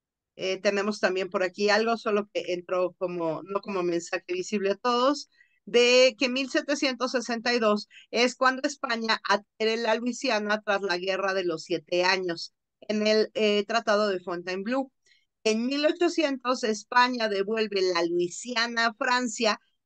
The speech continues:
en el Tratado de San Ildefonso. Luego, en mil ochocientos tres, Francia vende la Luisiana a los Estados Unidos en la famosa compra de Luisiana.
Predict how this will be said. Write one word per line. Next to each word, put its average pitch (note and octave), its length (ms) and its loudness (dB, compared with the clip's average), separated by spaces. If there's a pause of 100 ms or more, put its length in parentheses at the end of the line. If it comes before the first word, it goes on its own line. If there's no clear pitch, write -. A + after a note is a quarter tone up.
en A3+ 160 0
el G#3 180 0
Tratado A3 580 4
de A3 140 2
San A3+ 240 -4
Ildefonso. A#3+ 840 -2 (500)
Luego, C4 360 2
en A#3 140 -4
mil C4 180 -2
ochocientos C#4+ 640 -2
tres, C4 260 0
Francia G#3 540 2
vende B3 560 -2
la A#3 180 2
Luisiana A#3+ 540 -4
a A3 60 2
los F#3+ 180 2
Estados A3 400 2
Unidos C4 520 -2 (340)
en G#3 100 0
la G3 140 2
famosa G#3 500 0 (100)
compra G#3+ 440 -2
de F#3 140 -2
Luisiana. C3+ 720 -8